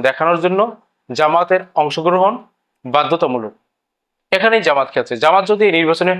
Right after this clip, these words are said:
অংশগ্রহণ না করার বায়না ধরে, তাহলে বিএনপি এই নির্বাচনের আলাপ সামনে এগিয়ে নিয়ে যেতে পারবে না। কারণ বিএনপি একটা ইনক্লুসিভ নির্বাচনের মাধ্যমে ক্ষমতায় যেতে চায়। তারা শক্তিশালী প্রতিদ্বন্দ্বীর সাথে প্রতিযোগিতা করে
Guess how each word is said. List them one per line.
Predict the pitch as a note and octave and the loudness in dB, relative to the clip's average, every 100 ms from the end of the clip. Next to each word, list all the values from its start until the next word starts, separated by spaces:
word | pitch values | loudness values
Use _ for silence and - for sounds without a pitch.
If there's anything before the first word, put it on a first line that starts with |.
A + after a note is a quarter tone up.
| F3+ - _ D3+ | -6 -20 _ -2
অংশগ্রহণ | E3 F3+ E3+ F#3 F#3+ F#3 - C3+ | 0 -2 0 2 0 -8 -8 -2
না | D3 D#3+ | -2 2
করার | D#3+ D3 | 0 2
বায়না | B2+ C#3 C#3+ | 0 0 0
ধরে, | C3+ A2+ C#3+ | -2 -4 -2
তাহলে | E3+ F3+ F3+ - _ C3 | 0 0 -2 -16 _ -2
বিএনপি | E3+ G3 F#3 A#2 - _ _ _ _ - | 0 0 0 -6 -8 _ _ _ _ -4
এই | D3+ D#3+ | -2 0
নির্বাচনের | D#3+ F3 F3+ E3+ D3 | 0 0 0 0 0
আলাপ | C3+ C3 _ _ - | -2 -4 _ _ -10
সামনে | - D#3 D#3 D3+ | -4 -2 0 -2
এগিয়ে | C3 C#3 | -2 -4
নিয়ে | C3 B2 | -4 -4
যেতে | A#2+ A#2+ A#2 | -6 -6 -4
পারবে | A2 G#2 | -4 -6
না। | G2+ _ _ _ _ - | -12 _ _ _ _ -2
কারণ | D#3 D3+ | 0 2
বিএনপি | E3 F3+ F#3 E3+ | 2 2 2 0
একটা | - C#3+ - _ _ - | 0 -2 -2 _ _ -6
ইনক্লুসিভ | D#3+ E3+ F#3+ F#3+ G3 C#3 | -4 0 -2 0 -2 0
নির্বাচনের | D3 D#3 D#3+ F3 F3 | 0 2 2 0 0
মাধ্যমে | E3+ F3+ F#3+ - _ _ _ _ _ _ _ - | 0 -2 -2 -4 _ _ _ _ _ _ _ -4
ক্ষমতায় | C#3+ D3 D#3 C#3+ | -2 0 0 0
যেতে | D3+ D#3+ | -2 0
চায়। | F#3 A#3+ - _ _ _ | 0 -2 -8 _ _ _
তারা | E3+ F#3+ F#3+ | 2 2 2
শক্তিশালী | F#3+ F#3+ A3 A3+ A#3+ G#3+ | -2 -2 0 0 0 0
প্রতিদ্বন্দ্বীর | F3+ F3 F#3 F#3 F#3 | 0 2 2 0 -2
সাথে | F#3+ G#3 G#3+ - _ _ | 0 0 -2 -10 _ _
প্রতিযোগিতা | E3+ E3+ F3 F3+ F#3+ F#3 | -2 0 0 0 0 0
করে | F#3+ | 0